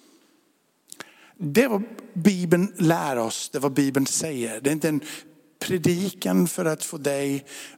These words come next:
att fladdra iväg någonstans och säga, "Jag tänker att du aldrig mer ska få något lidande." Men det finns en förvissning och en trygghet om att det namnet är över alla andra namn. Låt det få bli en uppenbarelse på din insida. Inte för att jag säger det idag,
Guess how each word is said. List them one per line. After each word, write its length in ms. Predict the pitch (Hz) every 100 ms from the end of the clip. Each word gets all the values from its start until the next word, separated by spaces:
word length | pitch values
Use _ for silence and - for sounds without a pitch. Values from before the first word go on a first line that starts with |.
| -
att 220 | - -
fladdra 540 | - - 147 143 151
iväg 460 | 151 147 160 170 170
någonstans 560 | 160 143 - 131 127
och 80 | 131
säga, 300 | - 143 135
"Jag 160 | 147 123
tänker 260 | 143 131
att 100 | 123
du 120 | 135 131
aldrig 220 | 131 123
mer 120 | 131
ska 160 | - 135
få 100 | 120
något 140 | 117
lidande." 480 | 127 143 123 143 117 104 - _ _ _ - - -
Men 140 | -
det 100 | 147
finns 200 | 165 180
en 80 | 151
förvissning 680 | 147 170 165 175 - - 170
och 60 | 156
en 80 |
trygghet 540 | 135 165 170 131 165 160
om 240 | 135 127 - -
att 140 | - 139
det 100 | 151
namnet 480 | 165 135 135 143 147
är 160 | 143
över 260 | 156 135 143
alla 420 | 143 127 127 123 - -
andra 340 | - 147 120 127
namn. 360 | 113 113 113 - - _ _ _ - - -
Låt 500 | 131 156 196 214 -
det 360 | 165 156 151 147 - -
få 120 | -
bli 180 | 160 165
en 80 | 147
uppenbarelse 760 | 143 165 151 165 175 165 143 143
på 100 | 139
din 220 | 151 156
insida. 480 | 156 131 143 135 156
Inte 220 | 165 202
för 80 | 202
att 80 |
jag 140 | 185 170
säger 300 | - 175 156
det 100 | 147
idag, 460 | 135 147 156 117